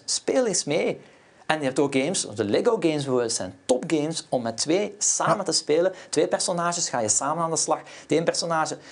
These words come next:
Speaker 1: heeft vaardigheden die je nodig hebt in bepaalde situaties en het andere personage heeft andere vaardigheden. En dan kan je als ouder met je kind eigenlijk heel toffe dingen gaan samen doen.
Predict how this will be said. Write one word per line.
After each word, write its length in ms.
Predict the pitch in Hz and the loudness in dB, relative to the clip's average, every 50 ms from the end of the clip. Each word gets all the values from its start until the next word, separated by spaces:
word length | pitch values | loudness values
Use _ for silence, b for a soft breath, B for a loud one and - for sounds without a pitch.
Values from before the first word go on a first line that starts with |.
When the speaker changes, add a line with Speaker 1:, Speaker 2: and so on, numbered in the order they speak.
| B B B | B B B
Speaker 1:
heeft 220 | - 143 143 143 - | -2 0 0 0 0
vaardigheden 580 | - 127 143 147 151 160 - 160 156 151 147 | 0 0 2 0 0 2 2 4 4 4 4
die 100 | 143 147 | 2 2
je 80 | 139 139 | 2 4
nodig 240 | 143 147 151 156 160 | 4 4 2 2 2
hebt 140 | 170 165 | 0 0
in 80 | - 147 | 0 0
bepaalde 340 | 147 143 147 156 147 156 156 | 0 0 2 2 2 2 2
situaties 520 | 151 - - 160 143 147 143 143 147 143 | 0 -2 -2 0 0 0 0 -2 -4 -4
en 60 | 139 | -4
het 100 | 139 - | -2 0
andere 200 | 135 151 156 151 | 0 0 -2 -4
personage 420 | - - - - 147 143 139 135 135 | -4 -4 -4 -4 -2 -2 -2 -2 -4
heeft 160 | 127 - - | -6 -4 -2
andere 320 | - 156 170 185 185 170 143 | 0 0 0 0 -2 -2 0
vaardigheden. 460 | 113 123 117 117 117 120 117 117 117 | 2 2 2 2 2 0 0 0 0
En 60 | 120 120 | 0 -2
dan 100 | 120 123 | -2 -2
kan 120 | - 123 | -2 -2
je 60 | 123 123 | 0 0
als 160 | 117 - B B B B B B | 0 -2 B B B B B B
ouder 360 | - 135 151 165 170 165 156 | 0 2 4 4 2 2 0
met 100 | 151 135 | 0 -2
je 100 | 117 113 | -2 -2
kind 280 | 113 - 160 160 165 156 | 0 0 0 0 2 2
eigenlijk 300 | 156 143 135 131 127 - | 2 2 2 2 0 -2
heel 220 | 104 127 139 139 | -2 -2 -2 -2
toffe 240 | 143 135 - 135 120 | -4 -6 -6 -4 -4
dingen 260 | 110 113 131 151 147 | -4 -4 -2 -2 -2
gaan 160 | 123 113 110 | -4 -4 -4
samen 380 | 110 - 120 123 131 135 120 110 | -4 -4 -4 -4 -4 -4 -4 -4
doen. 140 | 120 123 | -6 -8